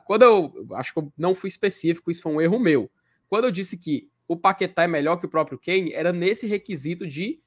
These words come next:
dar assistência, de ser um cara mais presente de área, uma coisa que ele fez mui-, que ele fez muito no Lyon, inclusive, na última Ligue um. E essa questão do <laughs> Paquetá ser melhor que o Adriano, peraí, aí já é você querendo ser traiçoeiro, isso é você colocando a cordinha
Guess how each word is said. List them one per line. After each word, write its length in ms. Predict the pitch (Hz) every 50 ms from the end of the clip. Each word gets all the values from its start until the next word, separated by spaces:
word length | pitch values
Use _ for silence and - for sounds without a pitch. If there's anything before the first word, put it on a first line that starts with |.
| _ _
dar 180 | 135 147 151 170
assistência, 640 | 185 185 - 220 - - - 190 196 196 180 - 151
de 80 | 143
ser 140 | 147 - -
um 80 | 160 151
cara 220 | - 151 147 151
mais 160 | 147 147 -
presente 460 | - - 170 165 139 151 156 147 - -
de 60 | 170
área, 440 | 170 175 185 185 175 151 143 131 - _ _ _ _ -
uma 100 | 151 147
coisa 240 | - 160 156 151 160
que 80 | -
ele 120 | 165 165 151
fez 420 | - - 165 160 165 - - -
mui-, 340 | 151 156 156 170 196 220 220
que 120 | - -
ele 80 | 160 156
fez 180 | - 165 160
muito 240 | 170 180 208 - -
no 60 | 196 180
Lyon, 320 | 175 170 160 151 160 175
inclusive, 500 | 180 175 - 151 135 135 156 170 170 190 - _ _ _ _ -
na 80 | 127
última 260 | 147 151 - - 156 147
Ligue 320 | 147 143 143 143 143 143
um. 160 | 147 170 170 170 _ _ _ _ _ _ _ _ -
E 380 | 226 240 262 285 294 - - _ _
essa 200 | - 160 - -
questão 440 | - 180 175 170 - - 151 139 135 143
do 100 | 160 156
<laughs> 100 | 190 175
Paquetá 440 | 196 185 175 - 175 165 170 160
ser 140 | 165 - 180
melhor 160 | 170 160 160 165
que 60 | -
o 40 | 170
Adriano, 380 | 165 151 147 151 175 190 185 - _ _ _ _ _
peraí, 420 | - 147 165 202 220 180 143 113 -
aí 180 | - 101 117 123
já 180 | 123 127 127
é 60 | 143 151
você 340 | 156 170 160 - - 180
querendo 400 | 170 - 185 156 147 147 160 170
ser 440 | 175 - - 180 196 208 214 220 - _ _
traiçoeiro, 440 | - 165 175 170 - - 160 180 185
isso 140 | 185 - - -
é 280 | 180 185 165 180 185 180
você 280 | 175 190 185 - -
colocando 340 | - - 208 202 - 196 196
a 60 | 202
cordinha 640 | - - 202 165 156 147 139 180 240 247 202 151 123